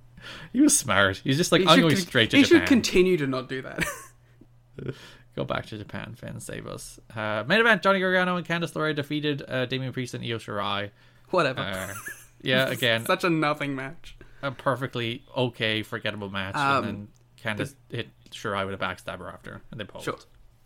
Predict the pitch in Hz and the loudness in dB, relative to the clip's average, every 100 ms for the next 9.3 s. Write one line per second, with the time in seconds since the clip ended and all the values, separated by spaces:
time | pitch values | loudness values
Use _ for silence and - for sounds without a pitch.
0 | - 175 - 147 151 156 131 143 127 82 | -18 -10 -2 -2 0 -2 0 0 0 -4
1 | 92 120 - 135 139 - 135 131 127 123 | -8 -10 -8 -4 -2 -2 -6 -4 -6 -6
2 | - - 123 127 127 131 - 117 104 139 | -10 -10 -6 -4 -4 -6 -6 -6 -8 -6
3 | 139 135 135 131 - 127 123 - 120 127 | -4 -2 -2 -6 -4 -4 -4 -8 -8 -4
4 | 139 123 131 135 131 120 120 - - - | -2 -2 -4 -4 -4 -6 -10 -12 -10 -12
5 | - _ - _ _ _ _ _ _ _ | -12 _ -20 _ _ _ _ _ _ _
6 | _ - 156 151 151 131 - 139 147 135 | _ 0 4 4 4 0 -2 0 0 0
7 | 151 117 92 - - - - - 156 139 | -2 -2 -6 -16 -20 -20 -18 -6 0 0
8 | 135 - _ _ _ _ _ - 143 135 | -2 -10 _ _ _ _ _ -4 0 0
9 | 131 123 | 0 -2